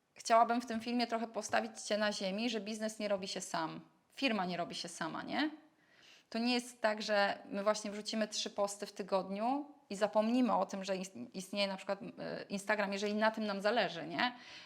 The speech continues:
Bo ja nie mówię, że nie idzie te-, nie idzie klientów pozyskać w inny sposób. Możesz mieć reklamy włączone, możesz być dobrze wypozycjonowana na Google i tak dalej, i tak dalej. Możesz mieć zajebistą stronę internetową z pięknymi opiniami,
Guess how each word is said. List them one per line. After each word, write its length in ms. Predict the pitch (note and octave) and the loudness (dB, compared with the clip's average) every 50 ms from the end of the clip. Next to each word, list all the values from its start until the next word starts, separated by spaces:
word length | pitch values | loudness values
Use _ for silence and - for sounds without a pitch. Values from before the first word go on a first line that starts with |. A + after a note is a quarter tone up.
| - _ | -10 _
Bo 60 | - | 0
ja 60 | G3 | 0
nie 100 | G#3+ A#3 | 2 2
mówię, 200 | A#3 A#3 A#3 A3 | 2 4 4 2
że 100 | G3+ G#3+ | 2 2
nie 200 | G#3+ G#3+ G#3 G#3 | 2 2 0 0
idzie 220 | - G3 F#3 G#3 G3 | -2 -2 -2 -2 -2
te-, 340 | - G#3 F#3+ F#3+ - - - | -2 -4 -8 -8 -10 -8 -4
nie 180 | G3 G3+ G3+ | -2 -2 -2
idzie 240 | G3+ G3 G#3 G3+ G3+ | -2 0 0 0 0
klientów 320 | G3 - F#3+ F#3+ F#3+ F#3+ | 0 -4 -6 -6 -8 -8
pozyskać 380 | - F#3+ F#3+ F#3+ - G3+ F#3+ F#3 | -8 -8 -8 -6 -6 -8 -8 -6
w 40 | - | -6
inny 160 | F#3+ F#3+ F#3+ | -6 -6 -6
sposób. 360 | - - - - - F#3 F3 | -6 -6 -4 -4 -4 -4 -4
Możesz 300 | - E3+ E3 E3 - - | -6 -6 -6 -6 -6 -8
mieć 140 | F#3 F#3 - | -8 -8 -8
reklamy 360 | G#3+ A3 - C4+ C4+ B3+ A#3+ | -8 -2 0 2 2 2 2
włączone, 420 | G#3+ A3 G#3+ G#3+ - G3+ F#3 F#3 F3+ | 0 -2 -4 -4 -6 -6 -6 -4 -4
możesz 260 | E3+ E3+ E3+ F3 F3+ | -4 -6 -6 -8 -10
być 300 | F#3 F#3 F3+ - - - - | -10 -10 -10 -10 -10 -12 -4
dobrze 260 | F3+ G3 F#3 F#3 G3 | -4 -2 -2 -2 -4
wypozycjonowana 760 | F#3+ F#3+ - G3 G3 G#3 - - G#3 G#3 G#3 G#3 A3 A3+ A#3 | -6 -6 -8 -10 -10 -10 -10 -8 -8 -6 -2 0 0 0 2
na 120 | A#3+ B3 B3+ | 0 0 0
Google 340 | B3 C4 A#3 A3 A3+ A3 A3+ - - - - - - - - | 0 0 0 0 0 0 0 -4 -8 -16 -18 -20 -14 -6 -4
i 100 | B3 B3 | 2 4
tak 180 | B3+ A#3 A3 | 4 6 6
dalej, 300 | G#3+ G3+ G3+ G3+ F#3+ - | 6 6 6 4 2 -2
i 40 | F#3+ | -2
tak 160 | - G3+ G3+ | -2 -2 2
dalej. 260 | G3+ A3 G#3+ G3+ F#3 | 4 4 4 4 2
Możesz 280 | F3 E3+ E3+ E3+ - - | -2 -4 -6 -6 -8 -8
mieć 120 | F3+ E3+ | -10 -6
zajebistą 480 | - - G3 G#3+ A3 B3+ B3+ - C4 B3+ | -2 0 0 0 0 -2 -2 -2 -2 -2
stronę 260 | B3+ - B3+ A#3+ A#3+ | -2 -2 -2 -2 -2
internetową 560 | A#3 A#3 - A3+ - A3 A3 A#3 G#3+ G#3 G#3 | -2 -2 -4 -4 -4 -4 -4 -4 -4 -4 -4
z 60 | G3+ - | -6 -6
pięknymi 420 | - F#3 - - B3 B3 A#3+ A3+ | -8 -10 -8 -4 -2 0 0 0
opiniami, 520 | A3 A3 - G#3+ G3+ G3+ F#3+ G3 G3 G3 | 0 -2 -4 -4 -4 -2 -2 -2 -2 -4